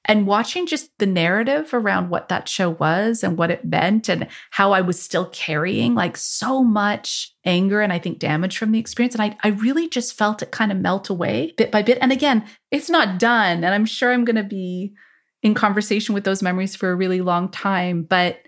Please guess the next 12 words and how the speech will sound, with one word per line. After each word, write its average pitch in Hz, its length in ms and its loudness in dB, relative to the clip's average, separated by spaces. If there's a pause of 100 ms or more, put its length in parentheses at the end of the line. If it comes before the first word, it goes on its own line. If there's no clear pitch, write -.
(800)
something 254 420 4
softened, 226 720 -2
like, 185 340 -2
and 196 240 0
the 190 80 2
dissolving 202 400 2
the 196 80 0
boundaries 180 500 -2
refers 175 380 -4
to - 80 -4
that, - 240 -4
that - 240 -4